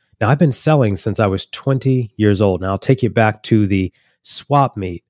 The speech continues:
where I used to set up my selling stand, selling hats and t-shirts and sportswear. And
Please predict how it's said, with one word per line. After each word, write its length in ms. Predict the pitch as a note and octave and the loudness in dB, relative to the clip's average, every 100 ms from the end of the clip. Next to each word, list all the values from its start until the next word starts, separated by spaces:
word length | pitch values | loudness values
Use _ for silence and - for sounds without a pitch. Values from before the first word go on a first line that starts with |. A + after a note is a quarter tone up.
| _ _ - | _ _ -2
where 160 | G2+ | 0
I 80 | G2 | 2
used 260 | A2 A2 - | 2 0 -2
to 100 | F#2+ | -8
set 280 | - B2+ A#2 | 0 2 2
up 180 | A2 | 0
my 300 | A2 G2 G2 | -2 -2 -2
selling 440 | F2+ - B2 A2+ F#2+ | -4 0 2 2 0
stand, 500 | - G2 F2+ F2+ F2+ | -2 -2 0 -4 -4
selling 440 | - G#2 G2 F#2+ - _ | 0 2 2 -4 -10 _
hats 440 | - C3 A#2 - - | -4 0 0 -2 -8
and 180 | F#2 - | -8 -4
t-shirts 560 | C#3 B2 - F#2+ - | 0 0 0 -2 -2
and 140 | F#2 F2+ | -8 -8
sportswear. 840 | - - C3+ - - G2 F2+ F2 _ _ _ _ - | -10 -2 0 0 -2 0 0 -4 _ _ _ _ 0
And 420 | B2 A#2 A2+ G#2 | 2 4 0 -4